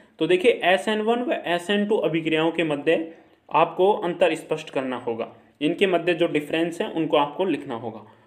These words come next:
बहुत अच्छा क्वेश्चन है। क्वेश्चन नंबर तीन देखिए, यहाँ पे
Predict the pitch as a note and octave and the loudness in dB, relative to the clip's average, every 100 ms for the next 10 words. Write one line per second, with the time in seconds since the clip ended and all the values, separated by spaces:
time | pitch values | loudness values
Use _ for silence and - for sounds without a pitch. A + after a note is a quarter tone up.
0 | - C#3 E3+ E3+ E3 - F3 D3+ C#3+ A2+ | -6 -2 2 2 -2 -4 -4 -4 -4 -8
1 | A2 - _ _ _ F3 F#3+ A#3 A3 G#3+ | -10 -20 _ _ _ 2 2 4 2 2
2 | G#3+ G3 G3 F3+ D#3+ F3+ F#3+ - - _ | 2 0 0 0 0 0 -2 -2 -12 _
3 | D3+ C#3+ D#3 | -6 -2 0